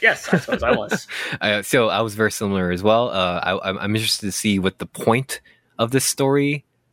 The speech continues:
Speaker 2: uh, at, at, at what point in this, in, in the Connor story that you started to start thinking for yourself, 'cause, uh, there's a lot of points that the game gives you. But, uh,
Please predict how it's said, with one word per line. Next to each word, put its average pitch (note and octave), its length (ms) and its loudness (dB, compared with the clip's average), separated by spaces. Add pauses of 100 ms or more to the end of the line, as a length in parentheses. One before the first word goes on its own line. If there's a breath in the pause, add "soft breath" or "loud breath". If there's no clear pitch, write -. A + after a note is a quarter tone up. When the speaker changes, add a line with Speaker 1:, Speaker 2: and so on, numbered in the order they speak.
Speaker 2:
uh, A2+ 200 0
at, - 180 0
at, A#2 260 -4
at G#2+ 200 -2
what A2 180 -2
point A2 300 -2
in A#2 120 -4
this, - 380 -4
in, G#2+ 180 -4
in G2+ 120 -6
the G#2 40 -4
Connor A2+ 280 -2
story A#2 260 -2
that F2+ 120 0
you F#2 260 0
started F#2 380 -2
to F2 260 -2 (360 soft breath)
start - 460 -4
thinking A2+ 320 -4
for B2 120 -2
yourself, B2 440 -2
'cause, F2 180 -6
uh, D#2+ 240 -6
there's F#2 180 -2
a G2 40 4
lot F#3 340 2
of A3 80 -6
points B3 360 -2
that A#3 140 -2
the G#3+ 60 -4
game B3 280 0
gives D4+ 280 2
you. G#3+ 300 4 (680 soft breath)
But, F#2+ 180 -6
uh, F2 280 -4